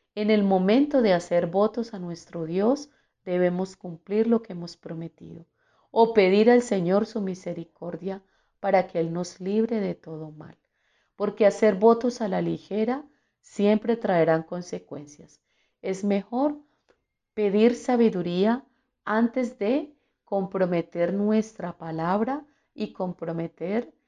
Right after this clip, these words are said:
nuestros dichos. Porque si no estamos seguros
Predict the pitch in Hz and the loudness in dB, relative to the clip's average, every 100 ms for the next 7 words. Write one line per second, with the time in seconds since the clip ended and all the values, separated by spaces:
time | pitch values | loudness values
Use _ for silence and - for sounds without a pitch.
0 | _ _ 180 175 170 - 165 160 - 160 | _ _ -8 -4 -4 -6 -10 -10 -10 -12
1 | 151 - _ _ _ _ _ _ - 190 | -12 -16 _ _ _ _ _ _ -12 -10
2 | 190 175 185 170 202 240 - 247 254 240 | -8 -6 -4 0 2 0 0 0 0 -2
3 | 202 185 175 165 - | -4 -4 -4 -4 -6